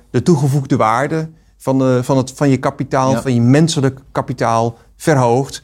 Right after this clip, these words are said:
Speaker 1: Want ze kunnen zich bezighouden met, met, eh, met bedrijfszaken die, ja, meerwaarde voor, eh,
Speaker 2: Voor de
Speaker 1: voor het bedrijf bieden.
Speaker 2: Ja. Ben je van mening dat,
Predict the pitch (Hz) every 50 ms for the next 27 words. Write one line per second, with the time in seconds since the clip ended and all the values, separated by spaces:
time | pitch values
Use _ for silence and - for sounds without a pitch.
0 | _ _ - 165 151 - 147 131 127 151 139 131 127 139 120 123 131 135 139 127
1 | 139 120 123 123 123 120 120 123 113 117 113 110 110 - - _ _ _ _ _
2 | - - 123 113 117 - - 117 110 110 110 110 120 120 117 110 - 127 123 113
3 | 135 127 123 117 - 127 113 113 117 110 - 123 110 117 110 107 110 107 104 -
4 | - - - - - 127 113 101 98 92 - - 127 131 127 127 123 123 120 120
5 | 117 117 117 113 110 104 - - 117 107 107 107 107 104 107 107 101 101 101 101
6 | 101 104 107 104 101 101 98 - 104 101 110 98 - - - - - - - -
7 | 143 156 160 156 - 156 160 160 156 156 147 135 139 131 135 - -